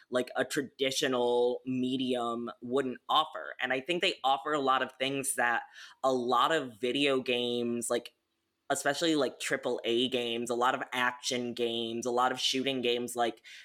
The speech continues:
they, visual novels offer a level of, like, interactive storytelling that other games just kind of can't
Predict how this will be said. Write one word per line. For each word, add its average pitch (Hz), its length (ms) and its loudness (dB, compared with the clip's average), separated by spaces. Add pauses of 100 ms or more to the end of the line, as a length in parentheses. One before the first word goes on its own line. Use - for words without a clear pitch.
they, 139 160 2 (260)
visual 160 440 2
novels 139 440 2 (200)
offer 139 640 2
a 127 60 2
level 120 520 2
of, 110 200 0
like, 117 420 0 (560)
interactive 143 800 2
storytelling 113 1400 -2 (100)
that 117 240 0 (100)
other 135 180 0
games 180 300 -2
just 175 180 -4
kind 147 240 -2
of 127 100 -2 (140)
can't 127 640 -4